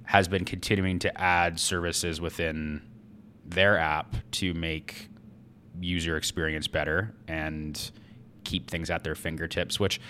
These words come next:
I think from my recollection of going into the Uber app, it is still mostly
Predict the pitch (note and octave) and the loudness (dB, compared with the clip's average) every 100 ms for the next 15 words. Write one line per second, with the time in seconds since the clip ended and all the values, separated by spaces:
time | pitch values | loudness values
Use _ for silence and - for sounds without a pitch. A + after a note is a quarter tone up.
0 | - A2 G#2+ B2+ G#2+ - - - G#2 F#2+ | -4 2 4 6 6 4 -8 -2 0 4
1 | F#2 G2 F#2+ F2+ F#2 - F2 E2 - E2 | 6 8 8 6 4 4 2 2 0 0
2 | E2 D#2 D#2+ F2 E2 E2 D#2+ D#2 E2+ D#2 | -2 -4 -4 -2 0 0 -2 -4 -4 -2
3 | D2+ D2+ D2 C#2+ C#2+ F#2 F2 E2 D#2+ - | -4 -2 -2 -2 -2 -2 0 0 0 -2
4 | F#2+ D#2+ D#2 E2 - D#2 D#2 | 0 0 0 -2 -2 -2 -4